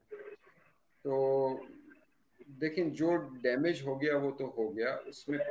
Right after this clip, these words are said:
कुछ reversible है, पूरा reversible नहीं है। या top साइकोलॉजिस्ट से पूछें,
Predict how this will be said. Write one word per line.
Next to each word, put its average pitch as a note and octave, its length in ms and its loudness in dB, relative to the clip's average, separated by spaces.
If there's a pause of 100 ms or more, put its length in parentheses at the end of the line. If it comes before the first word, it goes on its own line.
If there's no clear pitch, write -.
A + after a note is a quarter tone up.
(100)
कुछ F#3 280 2
reversible D3 760 2
है, D3+ 120 0
पूरा C#3+ 440 2
reversible B2+ 600 -4
नहीं A2 440 -8
है। F2+ 120 -16 (360)
या A#2+ 100 -2 (320)
top D3+ 220 2
साइकोलॉजिस्ट C3 760 -2
से C3+ 100 -6
पूछें, G#2 400 -14